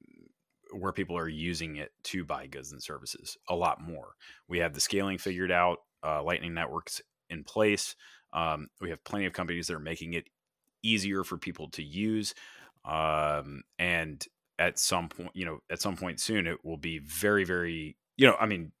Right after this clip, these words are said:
geez, we had, we, we were talking about an episode we did two years ago, and look at, at, at the differences between the Bitcoin network then and now. Two years from now, I, I don't think it's unreasonable to predict that Lightning,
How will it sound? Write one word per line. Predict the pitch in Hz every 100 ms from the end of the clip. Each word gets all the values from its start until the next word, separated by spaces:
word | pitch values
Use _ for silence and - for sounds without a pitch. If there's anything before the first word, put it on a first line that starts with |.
| -
geez, | 104 139
we | 90 87
had, | 95 76
we, | - 95
we | 82 87
were | 80
talking | 90 98
about | 85 87
an |
episode | 85 82 90
we | 82 82
did | 82 -
two | -
years | 80 87 117
ago, | 85 76
and | 80
look | 82 87
at, | - - 50 - 50 50
at, | 85 85 -
at | 78 - _ _ _ _ _ _ _ -
the | 92
differences | 87 98 98 - 78 73
between | - 85 92 82 80 -
the | 87
Bitcoin | 92 - 87
network | 82 82 -
then | 95 92
and | 80
now. | 101 107 82 78 - - - - _ _ -
Two | -
years | 131 107 104
from | - 87
now, | 90 110 85 76 -
I, | 76 92 85 - -
I | 90 82 65 -
don't | 110 104
think | 98
it's | 90
unreasonable | 92 85 95 87 85 80 -
to | 87 85
predict | 78 - 87 87 -
that | 82 78 -
Lightning, | 92 80 87 85 78